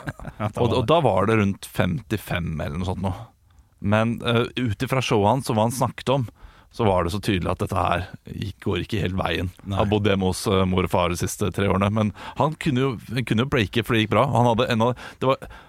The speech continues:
Speaker 2: noe av det morsomste jeg opplevde hele turen, var da jeg satt der, eh, sammen med Christian. Og, eh, <laughs> Christian hvisket meg i, i øret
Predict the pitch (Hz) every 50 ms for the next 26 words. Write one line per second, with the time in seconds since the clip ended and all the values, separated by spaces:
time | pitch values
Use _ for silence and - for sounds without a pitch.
0 | - _ - 143 135 120 110 113 127 135 139 139 120 - - - - 95 85 90
1 | 80 - - - 135 131 120 107 98 - - 110 104 92 95 110 104 101 90 90
2 | - 98 95 98 110 139 135 113 104 95 95 98 98 104 101 - - 92 - -
3 | 113 123 123 - 98 110 104 104 - 104 92 92 98 95 95 90 90 92 95 92
4 | 92 95 95 92 95 - 113 95 87 - - 117 135 165 170 - - - - -
5 | - - - - - - - - 101 104 110 - - 104 104 104 98 92 - -
6 | 131 98 - - 156 131 - - - 262 - - - 156 135 - - - 147 -
7 | _ 139 143 - - - - - - - - - 147 127 - - - 151 139 143
8 | - 135 139 143 139 - - - - - 107 95 - - 107 107 120 123 123 -
9 | - 123 117 120 - - - 127 127 123 - 104 107 131 175